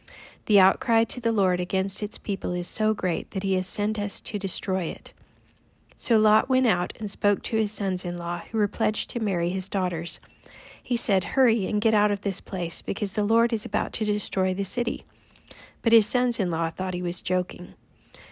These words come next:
With the coming of dawn, the angels urged Lot, saying, "Hurry, take your wife and your two daughters who are here, or you will be swept away when the city is punished."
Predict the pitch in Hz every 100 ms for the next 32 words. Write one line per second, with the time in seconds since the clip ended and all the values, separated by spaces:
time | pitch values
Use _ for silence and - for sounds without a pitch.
0 | - - 226 240 233 240 269 285 - 175
1 | 165 175 - 202 202 202 202 - 233 233
2 | 214 - 185 165 - - 190 180 180 -
3 | 277 226 180 180 - - - 247 226 -
4 | 277 226 190 196 - 208 196 190 - 240
5 | 208 180 180 190 - 214 190 - 180 170
6 | 185 - - - - 208 214 220 220 -
7 | - 254 - 247 196 170 180 185 185 -
8 | 196 185 - - 202 175 - -